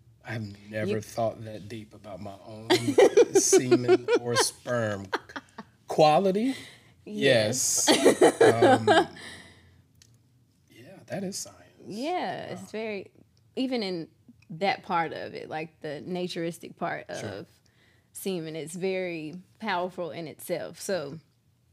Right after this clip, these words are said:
Speaker 2: the idea of the power of semen is to really bring to the light the things that we can and cannot do with and without each other.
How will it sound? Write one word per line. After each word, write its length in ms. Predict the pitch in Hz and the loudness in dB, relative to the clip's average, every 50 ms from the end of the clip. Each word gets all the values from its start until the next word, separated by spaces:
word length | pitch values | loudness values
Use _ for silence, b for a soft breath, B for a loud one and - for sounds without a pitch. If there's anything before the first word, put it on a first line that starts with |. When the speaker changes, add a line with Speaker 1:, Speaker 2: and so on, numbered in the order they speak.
| _ _ _ _ _ _ _ _ _ - - | _ _ _ _ _ _ _ _ _ -20 -8
Speaker 2:
the 220 | 180 185 214 - - | -4 -2 -2 0 0
idea 540 | 196 196 196 196 190 214 220 220 196 175 - | 0 0 0 0 0 0 0 0 0 0 -2
of 640 | - - 170 165 160 156 160 156 165 175 - _ _ _ _ _ _ | -2 -2 -2 -2 -2 -2 -4 -6 -8 -10 -14 _ _ _ _ _ _
the 120 | 202 175 185 | -10 -8 -8
power 320 | - 202 170 165 170 170 175 | -6 -6 -8 -8 -8 -8 -10
of 100 | 165 - | -12 -12
semen 360 | - 185 175 175 165 170 - | -14 -14 -14 -12 -14 -14 -14
is 280 | - 170 185 180 - | -14 -14 -14 -16 -16
to 500 | _ - - 185 190 190 180 180 175 165 - | _ -16 -14 -12 -12 -12 -12 -14 -14 -14 -14
really 360 | - 175 180 185 175 165 165 | -12 -8 -6 -4 -4 -4 -6
bring 380 | 165 160 185 175 170 170 175 170 | -6 -6 -6 -6 -4 -6 -8 -8
to 140 | - - | -8 -10
the 120 | 165 156 147 | -8 -8 -6
light 340 | 147 151 156 143 131 - _ _ _ _ _ _ _ _ _ _ _ _ _ - | -6 -6 -6 -6 -8 -10 _ _ _ _ _ _ _ _ _ _ _ _ _ -8
the 80 | 185 | -6
things 340 | 175 - 175 165 156 170 160 | -4 -4 -6 -4 -6 -6 -6
that 180 | 175 165 - 156 | -6 -8 -8 -6
we 220 | 165 180 175 165 | -6 -6 -6 -6
can 540 | - - - 180 170 147 135 - - - - _ - | -10 -10 -10 -8 -8 -8 -10 -12 -14 -16 -18 _ -10
and 140 | 185 175 170 | -10 -10 -10
cannot 480 | - - 190 175 156 147 123 - 165 - | -8 -8 -8 -6 -6 -8 -10 -10 -12 -14
do 340 | 160 147 147 123 104 165 - _ _ _ _ _ _ _ _ _ - | -14 -12 -12 -12 -14 -16 -18 _ _ _ _ _ _ _ _ _ -10
with 300 | 180 196 208 185 180 - - | -2 -2 -2 -2 -2 -6 -10
and 140 | 175 160 143 | -10 -10 -12
without 320 | - - - - - - | -12 -12 -12 -12 -12 -14
each 180 | - - - - | -18 -18 -16 -16
other. 220 | - - - | -16 -16 -16